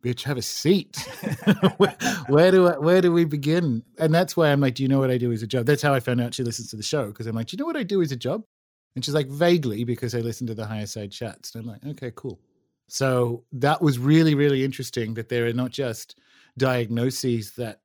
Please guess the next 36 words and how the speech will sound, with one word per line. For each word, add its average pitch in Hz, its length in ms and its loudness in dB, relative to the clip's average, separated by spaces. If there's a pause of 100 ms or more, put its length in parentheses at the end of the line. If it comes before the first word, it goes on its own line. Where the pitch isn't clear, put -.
(360)
can 117 520 -4
match - 640 -8 (1200)
better 135 560 -2 (160)
symptoms 127 480 0
you 123 120 0
are 107 100 -4
experiencing, 110 920 -4 (340)
but 120 220 -2 (100)
consequently, 131 800 -2 (320)
as 117 240 -10
you'd 113 140 -6
expect, 123 520 -4
there 123 300 -4
are 117 440 -4
treatments - 480 -4
and 123 180 -6
options 113 400 -10
that 107 100 -14
are 107 60 -10
available. 107 400 -8
So 127 180 -4
if 131 140 -4
you 143 100 -6
are, 156 320 -2
if 139 120 -8
you 165 80 -4
haven't 302 180 -4
looked 147 180 -4
at 110 120 -2
it 113 80 -10
before, 110 300 -8
and 117 100 -4
I - 20 -2
know 135 120 0
we've 131 220 -4 (160)
discussed - 600 -10